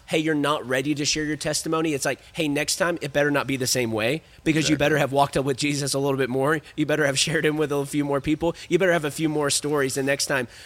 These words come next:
Speaker 1: But people are still telling the exact same testimony thirty years
Speaker 2: There
Speaker 1: later.
Speaker 2: should be testimonies after the testimony.
Speaker 1: It's like, "Hey, I kinda need to update my testimony, not because my past changed, but because I have a few more stories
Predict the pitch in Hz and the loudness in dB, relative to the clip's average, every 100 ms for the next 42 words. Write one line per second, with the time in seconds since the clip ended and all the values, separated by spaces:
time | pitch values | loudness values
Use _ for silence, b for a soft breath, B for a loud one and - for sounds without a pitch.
0 | B 170 180 196 180 156 180 170 - 170 | B 0 0 0 0 2 0 -2 0 0
1 | 165 147 131 117 156 - 156 147 156 160 | 0 -2 -4 -2 -2 0 -2 -2 -4 -4
2 | 156 135 117 117 110 b b b _ - | -2 -2 0 -2 -4 b b b _ -16
3 | - 190 185 175 170 143 147 190 170 143 | 0 2 2 2 0 0 4 6 6 4
4 | 247 208 196 - 208 220 - 196 180 180 | 4 0 -2 2 4 4 4 4 4 4
5 | 175 175 185 170 156 190 196 - 151 139 | 4 4 2 0 2 4 4 2 0 2
6 | 196 262 165 202 220 196 294 320 294 214 | 2 4 4 2 0 2 2 4 4 4
7 | 190 202 214 214 208 214 - 220 214 180 | 4 6 6 4 2 2 2 2 4 4
8 | 196 202 208 185 156 160 180 - 233 220 | 2 0 0 0 0 0 0 -2 0 0
9 | 220 196 165 190 165 - 165 185 175 185 | 0 0 2 2 0 -2 2 2 2 -4
10 | 185 160 - 170 170 156 135 | 0 2 2 4 4 4 0